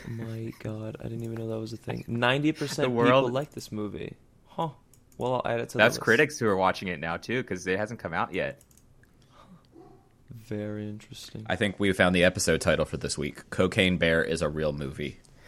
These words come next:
Speaker 1: Y-, yeah, that, that's, I mean, that's mental. I did not even think, I can't believe that's real. Like, how did he get the coke? Like, what?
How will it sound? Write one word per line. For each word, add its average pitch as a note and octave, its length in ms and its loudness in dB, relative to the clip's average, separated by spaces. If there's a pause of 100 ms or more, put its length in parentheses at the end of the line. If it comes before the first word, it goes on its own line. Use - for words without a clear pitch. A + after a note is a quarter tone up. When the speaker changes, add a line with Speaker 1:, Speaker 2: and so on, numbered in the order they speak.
(640)
Speaker 1:
Y-, C3 80 -10 (180)
yeah, A#2 640 2
that, A#2 320 2
that's, - 500 -4 (100)
I A#2 140 -4
mean, A2+ 140 -4
that's A2+ 240 -8
mental. B2 400 -6
I G#2 40 -4
did G#2+ 140 -6
not A2 260 -8
even G#2+ 220 -8
think, - 520 -12 (920)
I A#2 60 -4
can't C#3 220 -6
believe C#3+ 120 -4
that's B2+ 220 0
real. G#2+ 680 0
Like, A#2 160 -2 (100)
how B2+ 260 -4
did C#3+ 160 -6
he C#3 100 -10
get C3+ 220 -8
the B2+ 80 -4
coke? D3+ 500 -8
Like, A#2+ 220 -10
what? D3 220 -8